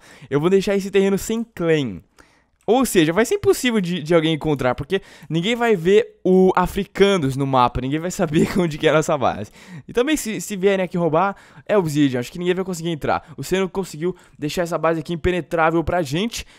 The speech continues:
e inclusive tem alguns baús ali com os nossos itens e tudo mais, e ali a plantação de cana que tá manual mesmo. Eu não perdi nenhum item, tá, galera, dessa invasão. Eu tô com todos os meus itens aqui, minha espada Sharp cinco, Sharp quatro, na verdade, eu não tenho espada Sharp cinco ainda. O machadão Sharp cinco, o arco, tudo mais,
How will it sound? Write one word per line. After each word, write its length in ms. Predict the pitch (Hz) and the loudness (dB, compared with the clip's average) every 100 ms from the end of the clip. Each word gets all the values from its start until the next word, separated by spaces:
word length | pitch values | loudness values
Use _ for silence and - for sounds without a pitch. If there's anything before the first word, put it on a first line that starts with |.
| _ - | _ -4
e 100 | 170 | -2
inclusive 360 | 151 185 208 | 0 0 0
tem 100 | 208 | 0
alguns 200 | 202 185 | 0 0
baús 280 | 175 196 196 | 2 2 4
ali 160 | 202 233 | 2 2
com 100 | 214 | 0
os 60 | |
nossos 420 | 202 202 214 156 180 | 0 0 -2 -2 -2
itens 320 | 285 233 196 | -2 -2 -2
e 80 | 202 | -2
tudo 180 | 214 | -2
mais, 340 | 202 240 277 - - - - | -2 -4 -6 -10 -20 -16 -4
e 140 | 196 | 0
ali 340 | - 196 202 202 | 2 4 2 0
a 80 | 185 | 0
plantação 400 | 180 196 208 196 | 2 2 2 2
de 120 | 185 | 0
cana 260 | - 170 180 | 0 0 0
que 100 | 170 | 0
tá 140 | 170 | -2
manual 540 | 165 165 170 165 147 156 | 2 2 4 6 6 6
mesmo. 380 | 139 120 104 - - 175 | 4 2 0 -10 -16 0
Eu 80 | 214 | 2
não 80 | 320 | 4
perdi 220 | 349 262 | 2 2
nenhum 200 | 285 240 | 2 4
item, 200 | 214 226 | 4 2
tá, 120 | 196 | 0
galera, 280 | 170 151 139 | 2 4 4
dessa 200 | 151 165 | 0 -2
invasão. 520 | 180 170 131 135 196 - - - | 0 2 2 0 -2 -6 -16 -6
Eu 80 | 151 | -4
tô 80 | 180 | 0
com 80 | |
todos 160 | 202 208 | 2 4
os 60 | 196 | 6
meus 180 | 190 | 4
itens 180 | 185 165 | 4 2
aqui, 320 | 160 - 196 | 0 0 -2
minha 100 | 180 | -2
espada 280 | 147 165 160 | 0 2 2
Sharp 180 | 165 143 | 2 -4
cinco, 440 | - 202 208 165 | -2 0 2 0
Sharp 160 | 143 - | -4 -4
quatro, 280 | - 156 151 | 2 2 2
na 60 | |
verdade, 240 | 123 120 139 | 2 2 2
eu 40 | |
não 60 | 135 | 0
tenho 80 | 135 | -4
espada 220 | 135 123 | -4 -4
Sharp 160 | 131 | -4
cinco 240 | 123 131 120 | -6 -4 -4
ainda. 180 | 104 98 - 131 | -4 -8 -14 -8
O 60 | 143 | -4
machadão 400 | 156 170 160 156 | -2 -2 -2 0
Sharp 220 | 151 - | -2 -2
cinco, 520 | - 208 208 190 139 | -4 -4 -2 -2 0
o 60 | 143 | 2
arco, 300 | 180 185 - | 2 0 0
tudo 180 | 151 | 0
mais, 320 | 151 180 196 | 2 0 -2